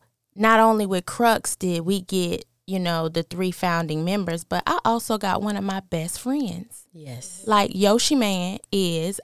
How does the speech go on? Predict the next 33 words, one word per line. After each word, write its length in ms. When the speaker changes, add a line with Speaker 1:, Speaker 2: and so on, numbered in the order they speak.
Speaker 1:
I 140
would 200
say, 440
one 200
of 100
our 220
best, 460
one 200
of 80
my 280
best 280
friends, 400
my 140
best 280
guy 180
friends. 480
Um, 600
we 140
just 180
kinda 260
talk 280
about 280
everything. 480
We 100
talk 260
about 300
life. 480
And 100
we 120
are 140
so 280
much 260
alike, 600